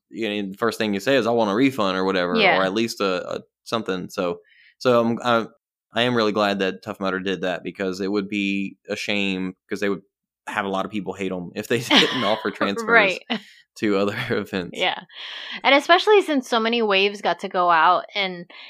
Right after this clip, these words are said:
Speaker 2: they didn't shut it down until around one o'clock in the afternoon,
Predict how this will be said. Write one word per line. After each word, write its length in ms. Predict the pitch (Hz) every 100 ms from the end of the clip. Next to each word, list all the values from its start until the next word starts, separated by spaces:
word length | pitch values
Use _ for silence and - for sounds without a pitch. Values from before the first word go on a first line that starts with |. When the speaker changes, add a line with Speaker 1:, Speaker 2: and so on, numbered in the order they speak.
| -
Speaker 2:
they 200 | 196 202
didn't 260 | 202 196 185
shut 180 | - 208
it 140 | 160
down 220 | 180 170
until 560 | 170 175 190 165 170 180 - -
around 300 | 190 175 170
one 140 | 175
o'clock 300 | 170 - 160 175
in 80 |
the 60 | 165
afternoon, 720 | 151 - 170 180 175 175 170